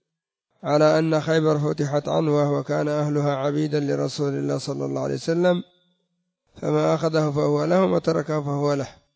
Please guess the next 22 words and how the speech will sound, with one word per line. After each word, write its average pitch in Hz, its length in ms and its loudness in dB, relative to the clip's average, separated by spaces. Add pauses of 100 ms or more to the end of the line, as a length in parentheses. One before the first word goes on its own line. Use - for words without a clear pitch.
(1160)
واحتج 165 440 2
الجمهور 185 540 6
بظواهر 175 520 6
هذه 170 320 4
الأحاديث 165 560 2
بقوله 170 460 4
صلى 160 300 0
الله 160 220 0
عليه 160 160 2
وسلم: 156 380 -2
"أقركم 160 580 0
ما 151 160 2
أقركم 151 540 -2
الله"، 147 440 0 (840)
وهذا 156 360 2
حديث 160 360 2
صريح 170 280 2
في 165 140 4
أنهم 160 320 2
لم 156 120 2
يكونوا 156 420 2
عبيداً. 143 600 -2